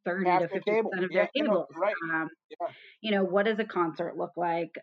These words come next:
Speaker 1: Uh, what does school look like for kids when, you know, when they go back? Is it, do we have to have more classrooms and more teachers because we can't have as many kids in a classroom? Um, and all of the, you know, office space, uh, do,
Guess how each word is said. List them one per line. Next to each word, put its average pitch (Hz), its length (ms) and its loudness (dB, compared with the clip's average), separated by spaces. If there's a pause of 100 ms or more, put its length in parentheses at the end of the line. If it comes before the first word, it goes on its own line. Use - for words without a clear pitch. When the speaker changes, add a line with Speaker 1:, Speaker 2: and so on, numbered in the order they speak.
Speaker 1:
Uh, 175 340 0
what 220 140 0
does 269 160 -2
school 339 340 0
look 170 220 0
like 156 300 -8
for 190 120 -4
kids 180 420 0
when, 330 300 -2
you 175 140 -2
know, 170 140 0
when 165 100 0
they 165 160 -2
go 160 160 -4
back? 160 340 -2
Is 160 140 -6
it, 165 260 -2 (220)
do 170 120 -6
we 180 120 -2
have 175 200 0
to 185 80 -4
have 175 160 0
more 175 260 2
classrooms 180 720 0
and 170 140 2
more 180 200 2
teachers 165 680 -2
because 160 400 -4
we 160 120 -4
can't 170 300 -2
have 160 180 -2
as 160 120 -2
many 165 240 2
kids 170 300 -2
in 165 100 0
a 160 60 0
classroom? 151 680 -2
Um, 151 360 -6 (720)
and 175 520 2 (800)
all 202 240 4
of 208 100 -2
the, 208 220 2
you 220 120 2
know, - 80 2 (160)
office 226 400 0
space, 151 360 -2 (300)
uh, 165 360 0 (220)
do, 180 580 0